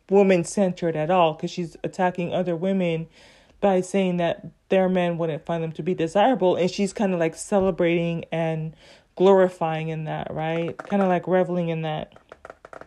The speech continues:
The other one here that I have is,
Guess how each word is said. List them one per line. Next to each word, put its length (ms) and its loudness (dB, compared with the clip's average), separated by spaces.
The 200 -2
other 280 6
one 260 4
here 720 4
that 140 4
I 100 4
have 640 4
is, 880 0